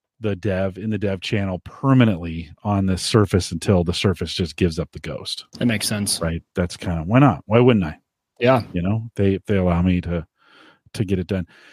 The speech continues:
Speaker 1: That did remind me we should probably get, um, Ryan and Bob from Think Computers back on. Lots of things, uh, with this have changed, and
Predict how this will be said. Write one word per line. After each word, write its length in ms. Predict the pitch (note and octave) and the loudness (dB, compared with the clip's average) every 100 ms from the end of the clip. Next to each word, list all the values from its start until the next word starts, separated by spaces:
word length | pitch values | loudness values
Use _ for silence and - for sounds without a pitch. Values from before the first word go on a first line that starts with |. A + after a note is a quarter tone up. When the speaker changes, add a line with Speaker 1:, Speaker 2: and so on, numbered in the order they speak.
| _ - | _ 2
Speaker 1:
That 180 | C#3+ | 4
did 180 | - F#3 | 6 6
remind 420 | F3+ D#3 D3+ D3+ | 6 6 4 4
me 100 | D3 | 4
we 180 | C3+ C3+ | 4 2
should 180 | A#2+ B2+ | 0 0
probably 300 | C3+ D#3 D#3 | 2 4 4
get, 320 | B2+ B2+ A#2+ _ _ | 4 4 2 _ _
um, 580 | B2 A2+ A2 G#2+ G2+ G2 - _ _ _ | -8 -4 -4 -4 -6 -8 -14 _ _ _
Ryan 520 | C3+ A2+ B2 B2 B2+ A#2+ | 0 4 6 6 6 4
and 120 | F#2+ | 4
Bob 480 | G2 G2+ G#2 G#2+ G#2 | 2 4 4 2 -2
from 320 | - G#2 F#2+ | -4 -4 -4
Think 260 | - A2 - | -2 -2 -2
Computers 460 | G#2+ A2 G#2 G#2 - | -4 0 2 0 -2
back 320 | G2 F#2+ - | -4 -4 -4
on. 360 | G2 F#2+ A#2+ A#2+ - _ _ _ F#2+ | -4 2 2 0 -4 _ _ _ -6
Lots 240 | F#2+ - | -4 -2
of 100 | A2+ | -2
things, 500 | - G#2+ A2 G#2+ - F2+ G#2+ | 2 2 4 0 -4 -2 2
uh, 140 | G#2 | 4
with 200 | G#2+ G#2 | 4 4
this 260 | A2+ A2 - | 4 4 0
have 100 | G2+ | -4
changed, 560 | - G#2 A#2 A#2+ - | 0 2 2 0 -6
and 420 | F2+ G#2 G2+ G2+ | -6 -2 -2 -2